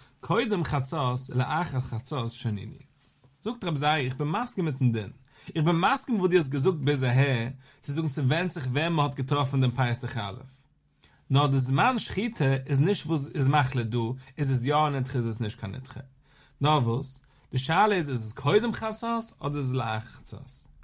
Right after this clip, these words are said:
און עס מאכט אבער אזוי. אויב האב איך געטראפן, מיין פסח אלף, קודם חצות, דאס הייסט, ווען עס אנקומט, זיך חצות, דאס איז מאן פון דער קרבן פסח, האב איך יעצט צוויי עכטע כושרע קרבנות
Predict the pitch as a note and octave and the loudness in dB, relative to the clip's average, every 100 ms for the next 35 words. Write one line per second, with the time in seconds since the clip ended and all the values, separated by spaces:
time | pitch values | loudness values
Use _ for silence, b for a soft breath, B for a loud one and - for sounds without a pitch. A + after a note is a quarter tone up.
0 | - - C3+ C#3+ D#3+ E3+ C#3+ C#3+ B2 G#2+ | -20 -2 0 0 2 0 2 0 -2 -4
1 | - B B B B G#3+ D4+ C#4+ G3 - | -12 B B B B 0 0 0 -4 -6
2 | - F3+ F3 E3+ D3+ C3 E3 D#3+ C#3 - | -2 -2 0 0 -2 0 -2 -2 -6 -6
3 | C#3+ C#3+ G#2 - - - E3 F#3 E3 C3+ | -4 -2 -4 -10 -18 -6 2 2 2 -2
4 | C3 C3 A2 G#2+ C3 - _ b b b | -2 -2 -4 -4 -6 -12 _ b b b
5 | b D#3+ G#3 F3+ D3+ E3+ - D#3+ B3+ A#3+ | b -2 0 0 0 -2 -2 -4 -4 0
6 | A#3 - F3 E3 - F3+ A#2+ - D#3 C#3 | -2 -2 -6 -8 -6 -4 -4 -2 -4 -2
7 | D#3 F#3+ A3+ - F#3+ E3+ - G3 - - | 2 4 2 0 -2 0 0 0 0 0
8 | E3 D3+ D#3 D#3 C#3+ G#2+ - B B B | 0 2 0 0 -4 -8 -12 B B B
9 | B F#3 G3+ F3+ - - C#3+ D#3+ G#3 G3+ | B 4 4 0 -10 -8 0 4 4 2
10 | D3 F3+ G3+ - F3+ D3+ F#3+ G3 F3+ C#3+ | -2 -4 -6 -4 -2 -2 -2 -2 -2 0
11 | D3+ C3 A2+ A2+ | 0 2 0 0